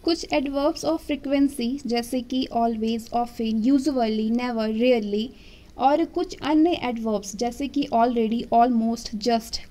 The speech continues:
quite, nearly, hardly, et cetera, ये subject और verb के बीच में आते हैं। अगर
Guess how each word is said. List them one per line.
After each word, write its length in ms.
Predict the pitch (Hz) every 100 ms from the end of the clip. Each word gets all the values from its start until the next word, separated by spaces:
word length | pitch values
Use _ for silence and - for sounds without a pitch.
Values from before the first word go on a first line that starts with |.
| 240
quite, 340 | 214 214 214 -
nearly, 520 | 233 254 247 226 220 233 -
hardly, 360 | 220 208 208 294
et 100 | 226
cetera, 400 | 226 214 - 233 330 - - -
ये 160 | 294 359
subject 640 | - 311 254 302 330 -
और 220 | - 302
verb 340 | 254 247 277 285
के 200 | 294 320
बीच 360 | 247 277 285 240
में 100 | 208
आते 300 | 180 - -
हैं। 180 | 202 - - - - - - - -
अगर 340 | 226 233 302